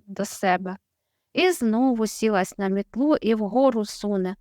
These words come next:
Заховалась за хмарину, тоді підкралася до зірочки, схопила і чорним фартухом своїм накрила.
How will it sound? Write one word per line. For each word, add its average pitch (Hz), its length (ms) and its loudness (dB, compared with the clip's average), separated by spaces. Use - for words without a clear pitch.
Заховалась 208 760 0
за 185 80 -2
хмарину, 190 680 2
тоді 247 240 2
підкралася 240 760 0
до 196 160 -6
зірочки, 254 680 2
схопила 277 640 0
і 214 140 -4
чорним 269 500 0
фартухом 262 540 0
своїм 233 380 0
накрила. 208 600 -2